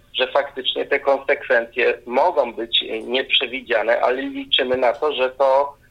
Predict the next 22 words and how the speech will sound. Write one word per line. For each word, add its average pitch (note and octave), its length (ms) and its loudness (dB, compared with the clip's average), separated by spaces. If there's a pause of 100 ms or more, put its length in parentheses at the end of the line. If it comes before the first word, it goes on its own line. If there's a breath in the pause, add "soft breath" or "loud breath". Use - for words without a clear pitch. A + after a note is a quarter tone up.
będzie C#3 320 0
początek E3 880 0
tej C3+ 200 -4
dyskusji. - 800 -8
Dyskusji, - 640 -10
której C#3 520 0
tak B2+ 180 0
naprawdę C3+ 540 2
nikt D#3+ 280 -8
nie E3+ 100 0
prowadzi E3+ 560 2
w G#2 40 2
regionie. G#2 520 0
Nie F#3 140 0
ma C3 320 4 (680)
decydentów, B2+ 920 -4 (560 loud breath)
którzy D3 240 0
by C#3 140 -2
mieli C#3+ 400 0
odwagę C3+ 800 2
prowadzić B2+ 640 2
rzetelną B2+ 760 0